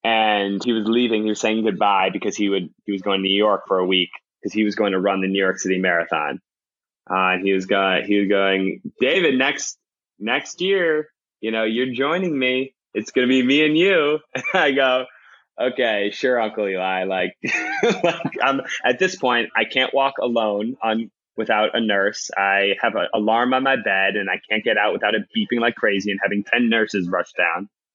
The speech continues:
I'm like, "Okay, like, sure." You know, fast forward a couple months, I was in Florida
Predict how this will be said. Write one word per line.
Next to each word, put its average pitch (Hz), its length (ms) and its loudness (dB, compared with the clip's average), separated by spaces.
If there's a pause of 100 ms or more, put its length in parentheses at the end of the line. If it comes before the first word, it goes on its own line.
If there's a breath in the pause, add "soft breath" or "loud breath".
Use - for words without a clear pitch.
(340 loud breath)
I'm 98 120 0
like, 95 180 0
"Okay, 120 580 2
like, 78 220 2
sure." 113 540 0 (380)
You 117 120 0
know, 113 560 0
fast 123 300 0
forward 127 240 2
a 117 40 -2
couple 117 300 -2
months, 110 560 -4 (340)
I 104 120 0
was 104 240 0
in 104 160 -2
Florida 107 720 2